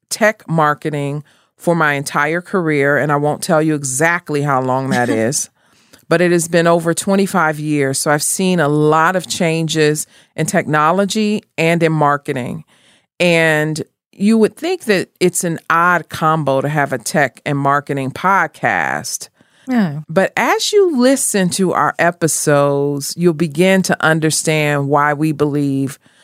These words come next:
Speaker 1: the two are intertwined. Um, I had the pleasure of meeting Gina Rosenthal during my time at Dell Technologies. She was at that point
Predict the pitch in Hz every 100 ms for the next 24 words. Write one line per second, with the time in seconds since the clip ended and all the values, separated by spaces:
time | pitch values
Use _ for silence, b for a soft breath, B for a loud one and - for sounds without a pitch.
0 | b - 160 156 - 185 170 156 147 -
1 | 127 139 139 - 135 - 131 117 107 113
2 | - - _ B B B B B B _
3 | _ - 165 160 147 143 147 - - 196
4 | 269 359 381 359 196 226 226 220 208 196
5 | 160 170 - - 185 160 151 127 127 240
6 | 381 b b _ 175 156 180 196 214 208
7 | 202 170 165 185 185 165 165 170 165 160
8 | 151 151 147 143 143 139 143 b b b
9 | b 143 175 175 160 160 185 160 165 170
10 | - 156 147 151 190 185 139 120 113 117
11 | 120 127 185 - - B B B B B
12 | - - 220 208 202 196 185 165 165 160
13 | 160 165 147 - - 175 160 147 147 139
14 | -